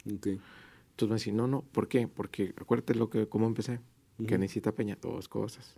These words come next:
Speaker 1: Ujú.
Speaker 2: fiscalía transaccional y un fiscal carnal".
Speaker 1: Ujú.
Speaker 2: Entonces, pri-, en, y en ese orden. Entonces,
Speaker 1: Ujú.
Speaker 2: primero necesita asegurar esto, que va a haber una f-, fiscalía
Speaker 1: Ujú.
Speaker 2: transaccional.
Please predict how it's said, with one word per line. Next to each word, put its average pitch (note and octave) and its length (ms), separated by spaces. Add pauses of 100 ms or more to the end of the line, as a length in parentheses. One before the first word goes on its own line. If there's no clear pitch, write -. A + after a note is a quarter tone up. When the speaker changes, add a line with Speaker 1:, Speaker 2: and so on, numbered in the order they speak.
Speaker 1:
Ujú. G#2+ 300
Speaker 2:
fiscalía F2+ 340
transaccional G#2 640 (580)
y F2+ 100
un F2+ 80
fiscal - 260
carnal". G#2+ 400 (280)
Speaker 1:
Ujú. G#2+ 100
Speaker 2:
Entonces, A2+ 300 (180)
pri-, F#2+ 240
en, F#2 340
y G2 100
en F2 100
ese G2+ 160
orden. A2+ 320 (280)
Entonces, A2 200
Speaker 1:
Ujú. - 20
Speaker 2:
primero A#2 220
necesita D3 260
asegurar G2 400
esto, - 180 (540)
que G#2 100
va G2+ 120
a - 20
haber G2+ 180
una F#2+ 140
f-, - 300
fiscalía G2 340
Speaker 1:
Ujú. - 80
Speaker 2:
transaccional. B2+ 560